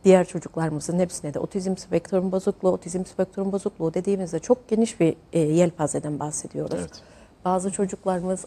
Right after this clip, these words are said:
Speaker 1: acaba konuşacak mı? Acaba hayatını bağımsız geçirecek mi? E, bunun için ne kadar erken, e, ve yoğun özel eğitime ulaşabilirim gibi ailelerin taşıması lazım ailenin. Varken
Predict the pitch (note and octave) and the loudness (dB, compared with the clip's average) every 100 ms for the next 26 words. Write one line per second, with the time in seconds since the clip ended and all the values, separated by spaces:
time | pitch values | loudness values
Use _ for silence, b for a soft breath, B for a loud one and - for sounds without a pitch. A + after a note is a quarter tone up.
0 | - A3 A3 A3+ A3 G#3+ A3 - _ _ | -4 -2 0 0 0 0 -4 -16 _ _
1 | _ - A3 G#3+ G3 F3 G3 - D#3+ E3+ | _ -6 0 0 0 0 -2 -2 -8 -10
2 | - _ - G#3 G#3+ A3 A3 - _ _ | -12 _ -6 -2 0 0 -2 -4 _ _
3 | G#3 G#3 G3+ F#3 F#3+ G#3 G3 - F#3 G3 | -2 0 -2 -4 -2 0 -2 -4 -6 -4
4 | G3 G#3+ F#3 - A3 - F#3 F#3 F3+ - | -2 -2 0 0 0 0 2 2 2 -2
5 | b b b - E3+ E3+ G3 A3 A3 G#3+ | b b b -2 2 4 6 6 6 2
6 | A3+ G#3 A#3 A#3+ A3 G3+ G3+ - G3+ F#3+ | 2 4 4 4 4 4 4 2 0 0
7 | G3+ - _ _ _ _ _ _ _ _ | -2 -12 _ _ _ _ _ _ _ _
8 | _ _ - F#3 F3+ F3+ F3+ F#3+ G3 F#3+ | _ _ 0 6 6 6 6 10 10 8
9 | F#3+ - F#3 F#3+ F#3 F3+ F#3 F3+ F#3 F3+ | 2 -2 0 4 4 2 2 2 4 2
10 | F3+ E3+ F3 E3+ F3 G3 b b _ - | 0 0 2 2 2 -2 b b _ 0
11 | F#3 E3 E3 E3+ E3+ D#3+ D#3+ - - D#3 | 2 4 2 4 4 4 2 -2 -6 -4
12 | - D3 C#3+ D3 C#3+ C#3+ C#3 D3 C#3+ D#3 | -4 -4 -4 -4 -6 -8 -8 -10 -8 -2
13 | C#4 F#4+ b b b b - F3+ F#3+ G3 | -2 -2 b b b b 2 6 6 6
14 | D4+ D#4 | 2 2